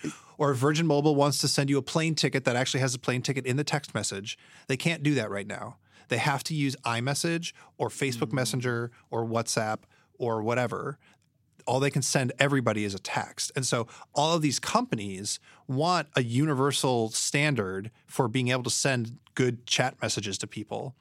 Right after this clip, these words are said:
Speaker 2: Right.
Speaker 1: And so the carriers, and the carriers can charge those companies a bunch of money to do that. And so there's a revenue stream there. It's gonna be, I know, the,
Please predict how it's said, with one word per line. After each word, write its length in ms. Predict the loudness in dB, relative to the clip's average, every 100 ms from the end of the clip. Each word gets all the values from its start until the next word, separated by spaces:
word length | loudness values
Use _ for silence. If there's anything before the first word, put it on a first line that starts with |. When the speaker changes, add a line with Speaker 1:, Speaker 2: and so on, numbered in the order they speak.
| _
Speaker 2:
Right. 160 | -8 -4
Speaker 1:
And 140 | -2
so 320 | 0 0 0 -4 -6
the 80 | -6
carriers, 680 | -2 0 2 2 2 0 -2
and 220 | -2 -2 -4 -12 -6
the 80 | -2
carriers 420 | 2 2 2 0
can 140 | -2
charge 640 | -2 0 2 2 2 -2 -6 _
those 180 | -2 -2
companies 440 | 0 -2 0 -2
a 60 | -2
bunch 280 | -2 -2 -2
of 80 | 0
money 320 | 0 -2 -6
to 120 | -8
do 260 | -6 -4 -4
that. 320 | -8 -16 -18 _ _ _ _ -18 -8
And 120 | -4
so 220 | -2 -2 -6 -20 -16
there's 460 | -8 0 2 2 0
a 80 | 0
revenue 500 | 2 2 2 0 0
stream 520 | -2 -2 -4 -4 -6
there. 240 | -6 -6
It's 180 | -6 -6
gonna 220 | -4 -4
be, 300 | -4 -6 -8 -10
I 40 |
know, 180 | -10 -10 -10
the, 240 | -4 -4